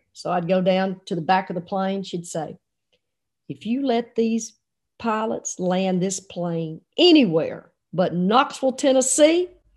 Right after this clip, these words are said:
you're gonna have a mad woman on your hands. Do you understand me?" And I knew when Pat meant business. I said, "Yes, ma'am, I do." I went back up to the front of the plane. I said, "Hey, guys, do not put this plane down,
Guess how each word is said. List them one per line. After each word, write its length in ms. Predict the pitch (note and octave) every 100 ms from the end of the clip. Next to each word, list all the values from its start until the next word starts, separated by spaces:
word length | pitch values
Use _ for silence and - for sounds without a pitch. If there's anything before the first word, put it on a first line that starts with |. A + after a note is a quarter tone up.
| _ _ _ _ _
you're 160 | C4+ D#4
gonna 200 | G3+ F3+
have 160 | F#3+ G3
a 60 |
mad 420 | A3+ A3 F#3+ E3 D#3
woman 300 | E3 D#3+ D#3
on 180 | D3+
your 160 | D#3 D3+
hands. 380 | D#3 D#3+ D3 D3
Do 120 | D3
you 280 | F3 B3 C#4
understand 720 | C4+ B3+ B3 - A3+ F#3 D#3+
me?" 260 | D3+ D3 - _ _ _ _ _ -
And 160 | G3
I 140 | A3+ C4+
knew 220 | B3+ C4+
when 240 | A#3 G3
Pat 360 | F#3 B3 A3 G#3
meant 260 | F#3+ F#3+ F3
business. 520 | F#3 D#3+ C#3+ C#3 - _ _ _ _ _ -
I 80 | F#3
said, 280 | - E3+
"Yes, 240 | D#3+ F3 F3
ma'am, 320 | F#3 E3 D#3
I 120 | D#3+
do." 360 | D#3 E3 D3+ D3 _ _ _ -
I 60 |
went 200 | D#3 F#3
back 220 | G3 G#3+
up 160 | B3+ B3
to 100 | C4
the 100 | A3
front 320 | - B3+ D4+
of 80 | D4+
the 60 | B3
plane. 500 | C#4+ C4 C4 C#4 G#3
I 80 |
said, 220 | F3+ - E3+
"Hey, 140 | F3
guys, 480 | F3+ F3+ F3 F3 - _ _ _ _ _ _ _ _
do 100 | E3+
not 220 | E3+ E3
put 140 | - F3+
this 140 | F3+
plane 340 | - F#3+ F3+ F3+
down, 520 | F3 F3 E3+ E3+